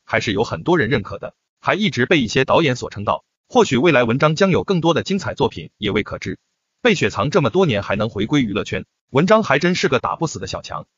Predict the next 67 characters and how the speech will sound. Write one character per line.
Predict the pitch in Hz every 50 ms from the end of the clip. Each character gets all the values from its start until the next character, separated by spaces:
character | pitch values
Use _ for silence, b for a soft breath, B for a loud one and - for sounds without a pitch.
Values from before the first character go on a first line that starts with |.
| _ _ -
大 | 196 170
家 | 143 156 160 165
都 | - 202
会 | 175 156
犯 | 117 131 104 -
错， | - 120 - - _ _ _ _
但 | - 202 175
是 | - 165
不 | - 226 175
能 | 151 170
不 | - 311
给 | - 185
人 | - -
家 | 113 147 143 147
改 | - - -
过 | - - 156
的 | 101 -
机 | - 104
会。 | 95 98 - _ _ _ _ _ _ _ _ -
许 | - 147 170
多 | - 220 233
观 | 226 254 254 240
众 | 226 160
觉 | 120 117 110
得 | 147
马 | 127 98 85 82
伊 | - 131
琍 | 151 120 - _ -
对 | 214 185
文 | 139 127 156
章 | 151 165 175 165
真 | 226 233 208
是 | - 156
太 | - - 117
狠 | - 110 87
了， | 80 - _ _ _ _ _ -
毕 | - 247 185
竟 | 208 180 143
两 | 117 95 85
人 | 92 107 139
之 | - 190
间 | - 196 190 160
还 | - - -
是 | - 107
夫 | 98 - 151 151
妻 | - 175
关 | - 127 113
系， | - - - - _ _ _ _
没 | - - -
必 | 196 247
要 | 233 202 160 135
下 | - 190 160
狠 | 127 135 147
手 | - 104 82 -
堵 | - 117 175
死 | - - 92
文 | 80 90 117
章 | 143 139 147
所 | 151 - 131 135
有 | 110
的 | - 82
路。 | 92 90 - _ _ _ _ _ _ _ _
离 | - 139 185
婚 | 196 220 240 254
一 | 220 143
年 | 110 180 -
后， | - 113 - -